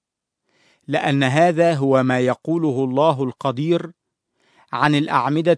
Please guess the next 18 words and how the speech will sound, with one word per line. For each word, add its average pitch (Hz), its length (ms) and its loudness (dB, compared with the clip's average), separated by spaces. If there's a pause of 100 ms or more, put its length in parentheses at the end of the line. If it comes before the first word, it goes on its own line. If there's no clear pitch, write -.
وحوض 151 540 -2
البرونز 143 580 -2
والقواعد 147 1000 0
وبقية 143 880 -2
الآنية 143 760 -4
التي 139 420 -6
في 151 120 -8
المدينة، 135 600 -6 (1040)
الأشياء 151 600 -2
التي 147 440 -4
لم 135 260 -2
يأخذها 147 600 -4
نبوخذ 139 580 -4
ناصر 156 520 -4
من 143 260 -2
القدس - 520 -10
إلى 151 340 0
بابل، 107 500 -6